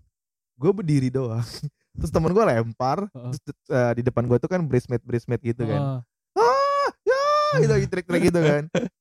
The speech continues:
Speaker 1: Gue cuma di belakangnya bridesmaid nih.
Speaker 2: Heeh.
Speaker 1: Terus tiba-tiba teman gue lempar, gue tuh cuma tangan gue cuma gini dong. Zet.
Speaker 2: Set, dapet.
Speaker 1: Gue dapet.
Speaker 2: Wih.
Speaker 1: <laughs> Terus cuma kayak ditanya, "Siapa namanya?" Temen gue kan tahu ya.
Speaker 2: Heeh.
Speaker 1: Terus, "Sama siapa sini?" "Sama pacar nggak?"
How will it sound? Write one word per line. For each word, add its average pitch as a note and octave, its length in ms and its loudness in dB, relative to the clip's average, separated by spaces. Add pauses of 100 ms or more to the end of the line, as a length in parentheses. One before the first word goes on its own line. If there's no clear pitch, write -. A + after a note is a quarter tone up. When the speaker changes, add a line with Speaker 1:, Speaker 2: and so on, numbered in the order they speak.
(260)
Speaker 1:
Gue F#3+ 120 -2
cuma D#4 140 -2
di C#4 80 -4
belakangnya F#3 300 -2
bridesmaid G#3+ 380 -2
nih. G#3 180 -6
Speaker 2:
Heeh. C#3+ 300 0 (360)
Speaker 1:
Terus - 140 -14
tiba-tiba D#3+ 340 -4
teman D3+ 240 2
gue D3+ 140 2
lempar, B2 400 0
gue G3 160 -2
tuh C#4+ 100 -2
cuma A3 180 -2
tangan F#3+ 240 0
gue A3 120 -2
cuma A#3+ 120 -4
gini D#3+ 160 0
dong. E3 200 0
Zet. G#3 160 2
Speaker 2:
Set, - 200 0
dapet. D#3+ 480 4
Speaker 1:
Gue D3 220 2
dapet. B2+ 360 2 (500)
Speaker 2:
Wih. D#3 180 0
Speaker 1:
<laughs> - 1040 -4
Terus G#3 140 0
cuma A3+ 140 0
kayak F3 220 2
ditanya, B2+ 340 0 (320)
"Siapa C#4 220 2
namanya?" D#4+ 340 2 (140)
Temen C#3 220 -6
gue D3 140 -2
kan G#3+ 120 -2
tahu A2+ 260 -2
ya. G#2 180 -6
Speaker 2:
Heeh. C#3+ 300 -6 (240)
Speaker 1:
Terus, F3+ 200 -6 (300)
"Sama F3 220 0
siapa A#3+ 240 2
sini?" G#3 320 0 (600)
"Sama C3 220 -2
pacar C#3+ 320 0
nggak?" B3+ 200 -2